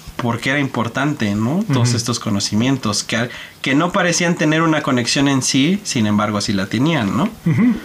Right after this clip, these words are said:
Speaker 1: Entonces, mm, pero no recuerdo, no podría decirles qué fue lo que me hizo que me cayera el veinte de, de,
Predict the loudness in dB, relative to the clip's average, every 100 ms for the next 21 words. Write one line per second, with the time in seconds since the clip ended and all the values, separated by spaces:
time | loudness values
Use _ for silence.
0 | -14 -12 -6 -2 0 0 0 2 4 2
1 | 0 0 2 2 0 -2 0 2 2 0
2 | 0 0 0 2 2 0 0 2 0 0
3 | -2 -2 0 0 2 2 0 -2 0 0
4 | 0 0 0 0 0 2 0 0 -2 -2
5 | -6 -10 -16 -16 -18 -6 -2 0 0 0
6 | -2